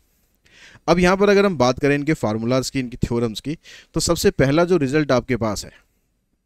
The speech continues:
कह रहा है, "The number of permutation of n thing when R are chosen at time, repetition is not allowed।" ये कहता है कि अगर आपके पास n ऑब्जेक्ट्स हैं, ठीक है, अगर जैसे वहाँ पर तीन ऑब्जेक्ट्स थे,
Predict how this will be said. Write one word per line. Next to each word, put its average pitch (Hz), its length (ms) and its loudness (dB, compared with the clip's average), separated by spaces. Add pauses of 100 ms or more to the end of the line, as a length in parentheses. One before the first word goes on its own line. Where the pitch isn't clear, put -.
(420)
कह 151 60 4
रहा 175 140 4
है, 160 60 0
"The 156 80 2
number 190 220 2
of - 100 -14
permutation 160 600 0
of - 40 -16 (120)
n 160 260 0
thing 175 280 -4
when 139 160 -2 (120)
R 135 160 2
are 156 140 2
chosen 135 340 -2
at 127 120 -4 (120)
time, 123 220 -2 (400)
repetition 156 580 0
is 147 140 -4 (240)
not 113 220 -4
allowed।" 85 400 -12 (400)
ये 139 40 -12
कहता 143 200 2
है 143 60 4
कि 147 100 2
अगर 147 260 2
आपके 139 240 0
पास 127 320 0 (100)
n 135 160 -2
ऑब्जेक्ट्स 113 520 -4
हैं, - 80 -20 (440)
ठीक 160 80 0
है, 165 60 0
अगर 131 240 0
जैसे 127 240 -4
वहाँ 123 180 -2
पर 143 120 -4
तीन 147 220 0
ऑब्जेक्ट्स 101 420 -8
थे, - 40 -16